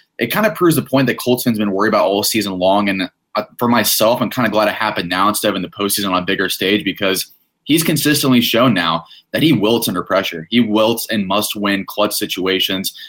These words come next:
In four games this year that I consider must-win, Bo, he's completed fifty-four percent of his passes for, uh, four interceptions on that as well. And it just been awful. You could, you had a ninety-eight percent chance of making the playoffs heading out of Christmas when they beat your Cardinals, Bo,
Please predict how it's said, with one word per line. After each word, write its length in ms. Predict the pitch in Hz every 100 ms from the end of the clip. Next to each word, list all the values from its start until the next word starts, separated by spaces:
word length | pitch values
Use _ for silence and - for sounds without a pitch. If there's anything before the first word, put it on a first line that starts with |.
| - -
In 200 | 127 -
four 240 | 139 151
games 240 | 113 117
this 180 | 110 -
year 100 | 110
that 100 | 101
I 80 | 101
consider 320 | 107 - 104
must-win, 600 | 95 98 98 - 98 98
Bo, 280 | 90 92 92 - - - -
he's 140 | 135
completed 380 | 135 135 117 -
fifty-four 460 | 135 131 131 120 120
percent 240 | - 123
of 60 | 110
his 100 | 104
passes 640 | 101 98 - 101 98 - _ _
for, 280 | 107 104
uh, 220 | 98 90 - -
four 220 | 123 123
interceptions 480 | 107 104 110 104 104
on 100 | 98
that 160 | 95
as 100 | 92
well. 400 | 92 95 95 95 - - _ -
And 380 | 104 98 101 -
it 100 | 117
just 200 | 131 127
been 100 | 139
awful. 420 | 104 143 - 85
You 80 | 101
could, 180 | - 135
you 120 | 123
had 80 | 113
a 40 |
ninety-eight 320 | 107 135 139
percent 320 | 135 120 127 113
chance 380 | 120 110 110 - _ _
of 80 | -
making 240 | 113 110 104
the 80 |
playoffs 400 | - 110 107 104
heading 260 | - 107 101
out 160 | 101 104
of 80 |
Christmas 400 | - 110 - 107
when 100 | 104
they 120 | 98 101
beat 200 | 104 95
your 120 | 98
Cardinals, 420 | - 104 107 101
Bo, 300 | - 92